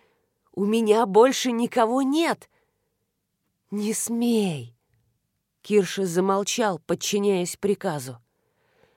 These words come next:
Атли наклонился, обхватил его руками и принялся осыпать лицо тёмного поцелуями.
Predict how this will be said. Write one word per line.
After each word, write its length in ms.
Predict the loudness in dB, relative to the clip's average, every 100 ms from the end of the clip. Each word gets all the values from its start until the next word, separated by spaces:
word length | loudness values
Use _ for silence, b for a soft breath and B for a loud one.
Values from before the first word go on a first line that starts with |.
| _
Атли 340 | -4 -2 2 4
наклонился, 840 | 6 6 6 6 4 0 0 -6 b b b b
обхватил 640 | -4 -4 -2 -2 0 -2
его 300 | 0 2 4
руками 580 | 4 2 0 0 0 -4 -10 _ _ _ _ _ _ _ _ _ -6
и 120 | -4
принялся 720 | 2 2 4 4 2 -2 0
осыпать 560 | 0 -2 0 0 -2 0
лицо 400 | 0 0 0 0
тёмного 580 | 0 0 2 2 2 0
поцелуями. 960 | -2 -2 2 4 4 0 -2 -8 -12